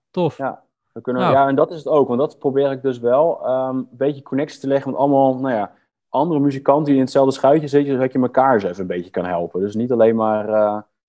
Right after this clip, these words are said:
Speaker 2: nou ja, eh, de grote mensen zoals, eh, Kanye West en, eh, te-, eh, hoe heet ze? Eh, Taylor Swift en zo.
Speaker 1: Aha.
Speaker 2: Maar dat je juist ook de kleinere gasten gewoon, nou ja, kijken van, hey, hoe kunnen we elkaar een beetje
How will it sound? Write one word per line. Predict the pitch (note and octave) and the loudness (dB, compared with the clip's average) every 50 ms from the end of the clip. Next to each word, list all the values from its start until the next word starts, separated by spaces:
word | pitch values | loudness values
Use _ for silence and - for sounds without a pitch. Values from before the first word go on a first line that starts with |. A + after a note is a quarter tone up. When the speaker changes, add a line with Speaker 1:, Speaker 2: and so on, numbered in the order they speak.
| _ _ | _ _
Speaker 2:
nou | _ A#2+ A2+ G#2 | _ -8 -6 -6
ja, | G2 F#2+ - _ _ | -6 -6 -8 _ _
eh, | - G#2+ G#2 | -10 -8 -8
de | G#2+ G#2+ | -6 -8
grote | G2+ - A2+ A2 A2 A2 - A2 G#2+ G#2 G#2 G#2 G#2 G2+ | -6 -2 2 2 2 4 2 0 0 0 0 -2 -2 -4
mensen | G#2 G#2+ G#2+ A2 A2+ - - G#2+ | -4 -4 -4 -4 -6 -8 -10 -14
zoals, | - - G#2 G#2 G#2 G#2 - | -8 -6 -6 -6 -6 -6 -8
eh, | G#2+ G2+ - | -10 -10 -6
Kanye | - A2 A2 A2 G#2+ G#2 G#2 | -4 -4 -4 -4 -4 -4 -2
West | G2+ G#2+ G#2+ G#2 - - _ | 0 0 -2 -2 -4 -8 _
en, | G#2+ G2+ G#2 G2+ | -6 -6 -4 -6
eh, | G2 G2 G2 G2+ G2 G2+ G#2 F#2+ - _ - F2 D#2+ D#2 - - | -6 -6 -4 -6 -6 -6 -8 -10 -12 _ -14 -14 -12 -12 -14 -2
te-, | - B2 G#2 - A2+ G#2+ A2 G#2+ D2+ | 0 2 2 2 0 -2 -2 -6 -8
eh, | G2+ G#2+ G#2+ G#2+ | -6 -4 -2 -2
hoe | G#2+ A2 | 2 2
heet | A#2 A#2 - | 2 0 0
ze? | - C#3 | -6 -8
Eh, | C3+ A2+ D2+ A#2 G#2+ - | -8 -6 -8 -10 -10 -2
Taylor | - B2 A#2 A2 | -2 0 0 0
Swift | G#2+ - B2+ C3 C#3 - | -4 -4 -4 -6 -4 -6
en | - C3 | -8 -8
zo. | B2 B2 C3 D3 - - _ _ _ _ | -4 -4 -4 -4 -4 -8 _ _ _ _
Speaker 1:
Aha. | _ C3+ B2 | _ -6 -4
Speaker 2:
Maar | A2+ A2+ | -2 0
dat | A2 A#2 A#2 | 0 0 0
je | - | 2
juist | A#2+ A#2+ B2 A#2+ B2+ | 2 2 2 2 0
ook | B2 A2+ | -2 -4
de | A#2 - _ | -4 -6 _
kleinere | - B2+ A#2+ B2 C3+ C3+ B2 A2+ A#2 | 0 2 2 4 4 4 2 2 -2
gasten | - - A#2+ A#2 A#2 - - - G#2+ | -2 0 0 0 0 -2 -10 -12 -6
gewoon, | G#2+ A2+ A2 A2 A2 G#2+ G#2+ G#2+ | -2 0 2 2 2 2 0 -2
nou | A2+ A#2 A2+ | -2 -2 -2
ja, | G2 F2 D#2 - _ _ | -2 -4 -6 -12 _ _
kijken | - A#2 A#2 A2+ - A#2 A2 | -4 -2 -2 -2 -4 -8 -10
van, | - A2 A2 | -8 -8 -4
hey, | A2+ A#2 | 0 0
hoe | A#2 A#2 | 0 0
kunnen | B2+ A#2 A#2 | 0 0 0
we | A2 | -2
elkaar | A2 G#2+ - A#2 G#2+ G#2+ G#2+ | -4 -2 0 0 0 2 0
een | G#2+ | 0
beetje | G2+ G2+ G#2 G2 _ G#2+ G2+ G2 G2 G2 | -2 -2 -4 -2 _ -2 -2 -2 -4 -6